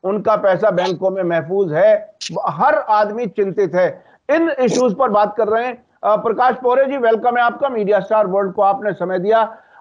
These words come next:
आप ये बताइए कि, आप ये बताइए कि राष्ट्रपति के, अ, अभिभाषण में क्या कुछ आपको नया लगा, क्या खास बात कह दी जो, अ,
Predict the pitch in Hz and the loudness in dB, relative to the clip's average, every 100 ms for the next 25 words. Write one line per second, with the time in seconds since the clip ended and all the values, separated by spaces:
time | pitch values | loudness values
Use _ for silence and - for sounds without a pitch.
0 | - 220 269 269 247 214 233 262 277 269 | 0 0 2 0 0 0 0 0 -2 2
1 | 262 190 _ _ _ _ 196 240 277 262 | 0 0 _ _ _ _ 0 2 2 0
2 | 247 247 262 285 - 269 269 220 220 240 | 2 0 2 0 2 2 4 2 2 0
3 | - 240 226 247 240 240 240 247 247 247 | -2 -6 -4 -4 -6 0 4 4 4 4
4 | 247 208 202 190 190 - - - 208 269 | 4 4 4 6 4 0 -8 -2 0 2
5 | 202 208 226 240 240 247 214 - - 247 | 2 0 -2 -6 -4 -4 -4 -8 0 2
6 | 269 277 277 269 233 220 196 208 208 220 | 4 2 0 -4 -4 -2 0 0 -2 -2
7 | 220 202 175 190 208 175 165 202 165 - | 0 -2 -2 0 0 2 2 2 2 -2
8 | - _ - 240 254 190 196 220 226 160 | -14 _ -2 2 2 0 0 2 0 -2
9 | 180 190 208 - 180 170 208 226 202 _ | 0 0 0 -2 -2 0 -2 -4 -6 _
10 | _ - 151 190 202 196 190 185 175 170 | _ -12 -2 0 2 2 2 2 2 2
11 | 156 - - 147 151 143 | -2 -6 -4 0 2 0